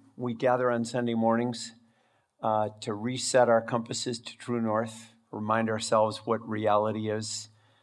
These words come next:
that the Almighty God rules through Christ and in the power of the Holy Spirit. And that charges us up and gives us perspective as we go about daily life, uh, for the rest of the week.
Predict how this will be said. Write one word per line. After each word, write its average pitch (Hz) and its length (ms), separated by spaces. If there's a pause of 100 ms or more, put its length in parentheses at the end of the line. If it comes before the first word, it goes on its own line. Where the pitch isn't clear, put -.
(240)
that 120 120
the 120 140
Almighty 113 400
God 104 380
rules 104 580
through 101 280
Christ 110 600
and 104 160
in 98 100
the 101 60
power 104 300
of 101 60
the 101 120
Holy 107 240
Spirit. 107 480 (920)
And 107 200
that 110 180
charges 123 560
us 117 160
up 110 320
and 92 200
gives 110 280
us 113 100
perspective 110 720
as 107 160
we 113 420 (220)
go 113 180
about 117 360
daily 117 320
life, 113 500 (720)
uh, 117 160
for 117 140
the 117 140
rest 131 280
of - 60
the 113 80
week. 131 380